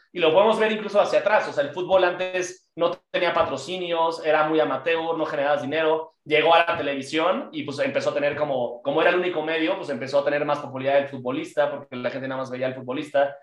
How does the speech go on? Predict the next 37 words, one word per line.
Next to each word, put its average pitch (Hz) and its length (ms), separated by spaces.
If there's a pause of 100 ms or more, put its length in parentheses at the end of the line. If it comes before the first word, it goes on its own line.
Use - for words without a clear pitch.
entonces 156 200
la 131 100
gente 143 180
conocía - 340
al 139 60
futbolista 135 460
porque 123 160
lo 123 80
veía 131 100
en 135 60
la 135 60
televisión, 151 680 (200)
y, - 60
pues, 139 120
aquí 139 180
en 156 60
las 151 100
redes 151 220
sociales 143 440
también, 196 560 (180)
pero 156 180
la 147 140
ventaja 165 420
y 165 60
desventaja 156 600
es 156 100
que 160 180
la 143 80
ventaja 190 460
es - 100
que 180 80
tú 175 180
puedes 175 200
hacer 156 180
tu 160 140
propio 160 260
medio, - 480